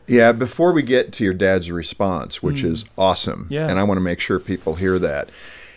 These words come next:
Speaker 1: that's not an uncommon story. I have many
Speaker 2: Mm.
Speaker 1: friends that have had, uh, children born with spina bifida, Down syndrome, whatever it might be. And these doctors do exactly that. It's
Speaker 2: Oh.
Speaker 1: kinda like what they're learning to say in med school. "Would you
Speaker 2: Mm-hmm.
Speaker 1: like to let it,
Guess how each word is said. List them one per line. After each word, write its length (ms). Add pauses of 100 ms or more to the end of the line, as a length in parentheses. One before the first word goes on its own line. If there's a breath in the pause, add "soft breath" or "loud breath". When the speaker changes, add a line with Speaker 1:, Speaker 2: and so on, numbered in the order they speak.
(340 loud breath)
Speaker 1:
that's 380
not 180
an 80
uncommon 480
story. 480
I 100
have 160
many 180
Speaker 2:
Mm. 100
Speaker 1:
friends 300
that 100
have 120
had, 540
uh, 80
children 420
born 300
with 100
spina 360
bifida, 760
Down 280
syndrome, 520
whatever 300
it 60
might 200
be. 240 (420 loud breath)
And 200
these 220
doctors 500
do 220
exactly 520
that. 360
It's 220
Speaker 2:
Oh. 40
Speaker 1:
kinda 160
like 200
what 180
they're 140
learning 340
to 60
say 240
in 120
med 200
school. 280
"Would 320
you 100
Speaker 2:
Mm-hmm. 80
Speaker 1:
like 220
to 80
let 200
it, 80